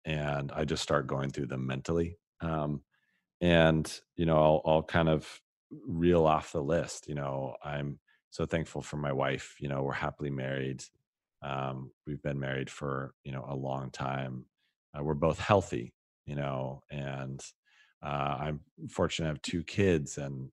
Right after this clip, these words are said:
they're both healthy. And, and, you know, I'm fortunate to make enough money to buy groceries and,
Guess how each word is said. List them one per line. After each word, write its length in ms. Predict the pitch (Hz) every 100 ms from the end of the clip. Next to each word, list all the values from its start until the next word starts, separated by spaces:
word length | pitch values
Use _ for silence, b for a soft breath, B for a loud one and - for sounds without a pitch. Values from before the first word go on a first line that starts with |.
| -
they're 200 | 87 120
both 260 | 156 71
healthy. 440 | - 67 131 - 65
And, 260 | 127 123 - _ _ _ _ -
and, 560 | 76 71 69 69 67 - - _ _ -
you 80 | 73
know, 100 | 69
I'm 100 | 71
fortunate 540 | 87 80 80 76 76 -
to 100 | -
make 320 | 78 78 76
enough 240 | 80 71 -
money 460 | 78 76 73 71 - _ _ _
to 120 | - 73
buy 220 | 76 76
groceries 720 | 80 80 82 76 67 64 65
and, 320 | 67 65 65